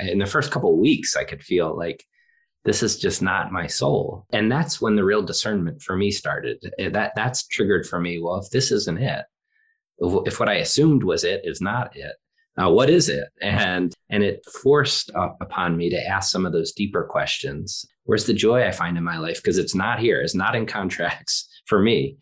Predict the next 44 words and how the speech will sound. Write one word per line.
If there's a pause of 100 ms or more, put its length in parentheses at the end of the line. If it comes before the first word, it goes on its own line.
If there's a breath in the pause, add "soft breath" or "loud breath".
And
so,
uh, (180)
without
having
any
huge
answers
to
those
questions,
I
did
just
realize
pretty
quickly
in
about
a
month
and
a
half
that, (260 soft breath)
that
this
just
wasn't
it. (400)
So
I
left,
and
it
became
a
really
beautiful
teaching
story.
So
I'm
home.